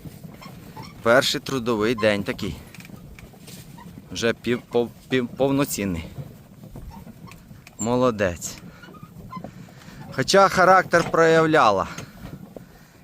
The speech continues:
Коли вже чуть підмарилася, я підганяв, треба було бігти.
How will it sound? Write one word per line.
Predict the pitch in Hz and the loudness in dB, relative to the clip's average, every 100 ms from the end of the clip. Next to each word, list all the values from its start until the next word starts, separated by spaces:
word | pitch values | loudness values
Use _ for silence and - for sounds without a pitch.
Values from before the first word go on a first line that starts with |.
| - | -8
Коли | 139 175 | -2 0
вже | 160 156 | 0 0
чуть | - 165 | 0 0
підмарилася, | - 151 151 151 165 202 190 - 202 196 - - - - - - - - - - - - | 0 2 4 6 6 6 4 2 2 0 -6 -20 -20 -20 -20 -20 -20 -20 -20 -20 -16 0
я | 143 | 0
підганяв, | 139 147 135 143 165 170 175 | 0 0 2 2 4 4 4
треба | - 139 135 | 4 6 6
було | 131 139 127 | 4 0 0
бігти. | 127 175 190 - 190 | 0 0 0 2 0